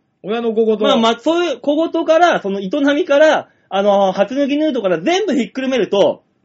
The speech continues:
Speaker 1: うん。
Speaker 2: えー、月刊ファミリー？
Speaker 1: そうね。
Speaker 2: もう、あの、それ、週刊ファミリーだったらさ、
Speaker 1: うん。
Speaker 2: なんかあのー、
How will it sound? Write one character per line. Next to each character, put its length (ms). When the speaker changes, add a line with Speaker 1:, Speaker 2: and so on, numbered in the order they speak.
Speaker 1:
う 40
ん。 180
Speaker 2:
え 600
ー、 280
月 160
刊 180
フ 80
ァ 40
ミ 140
リ 180
ー？ 20
Speaker 1:
そ 340
う 40
ね。 240
Speaker 2:
も 440
う、 20
あ 120
の、 160
そ 140
れ、 240
週 320
刊 240
フ 40
ァ 120
ミ 140
リ 40
ー 20
だ 100
っ 40
た 80
ら 100
さ、 360
Speaker 1:
う 40
ん。 200
Speaker 2:
な 140
ん 60
か 140
あ 80
の 580
ー、 80